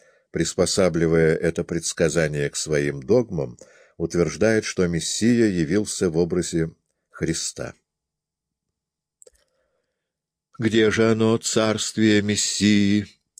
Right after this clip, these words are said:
с горечью возразил Дон Вениамин. «Я его не вижу. Не вижу, чтобы вы перековали меч на орала и копьё на серп. Не вижу, чтобы Альфонсо миловался с халифом.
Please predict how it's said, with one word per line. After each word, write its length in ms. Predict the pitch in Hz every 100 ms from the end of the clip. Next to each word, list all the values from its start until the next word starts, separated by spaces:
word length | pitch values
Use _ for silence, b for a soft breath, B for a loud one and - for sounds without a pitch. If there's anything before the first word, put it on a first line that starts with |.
| B -
с 180 | 76 67
горечью 560 | 95 95 87 - 92
возразил 580 | 92 80 87 80 92 87
Дон 260 | 73 87 82
Вениамин. 540 | 87 87 82 82 82
«Я 240 | 69 76
его 640 | 90 87 98 73 82 98 107 - _ _ _ b b -
не 200 | 135 165
вижу. 560 | - 107 165 151 160 - _ _ _ _ -
Не 260 | 87 92
вижу, 480 | 78 104 208 196 160
чтобы 400 | - 98 90 95
вы 220 | 92 90
перековали 720 | 82 85 87 - 85 87 85
меч 420 | 78 85 82 - 78
на 240 | 78 80
орала 400 | 80 123 139 156
и 180 | - 101
копьё 440 | 101 90 87 98
на 100 | 90
серп. 460 | 82 73 64 - _ B B -
Не 180 | 120
вижу, 440 | 147 156 190 180 175
чтобы 380 | - 92 78 73
Альфонсо 800 | 73 - 113 139 - 120 113 110 _ b b b b b b _ _
миловался 720 | 80 82 82 73 80 78 80
с 120 | -
халифом. 580 | - 67 65 - -